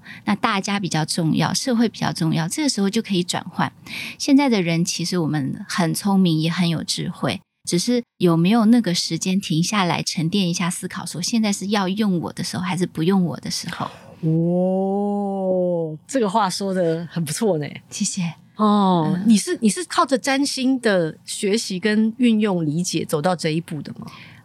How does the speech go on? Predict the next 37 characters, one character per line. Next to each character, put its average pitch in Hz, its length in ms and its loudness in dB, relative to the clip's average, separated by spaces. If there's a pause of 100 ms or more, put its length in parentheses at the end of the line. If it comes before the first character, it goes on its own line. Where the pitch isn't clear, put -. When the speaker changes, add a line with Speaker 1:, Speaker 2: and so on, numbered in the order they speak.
(180)
Speaker 1:
呃， 196 420 2 (240)
占 294 220 2
星 311 200 2
是 294 240 -2
让 277 220 4
我 165 100 0
运 196 360 2
用， 214 200 2 (160)
就 240 120 0
是 233 180 -2
真 262 240 2
的 247 100 6
是 233 320 0 (240)
走 180 220 2
路 247 140 4
的 220 100 2
时 190 140 0
候 202 80 4
一 175 100 0
个 208 80 2
拐 - 260 -2
杖， 185 260 -2
Speaker 2:
嗯。 185 40 0
Speaker 1:
或 214 100 0
者 170 120 0
是 180 100 -2
需 202 160 -2
要 208 120 2
聊 165 200 0
天 180 160 -2
的 185 80 2
时 - 100 -4
候 175 80 0
一 170 160 -4
位 185 180 2
智 180 300 -4
者。 - 280 -6